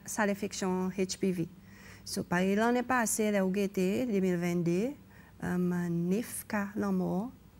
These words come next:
um, cervical cancer. So, la ou gete, y,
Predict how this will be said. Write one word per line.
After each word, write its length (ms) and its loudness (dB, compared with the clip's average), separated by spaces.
um, 560 -2
cervical 580 -4
cancer. 460 -6
So, 460 -2
la 80 -2
ou 80 -4
gete, 240 -4
y, 400 -2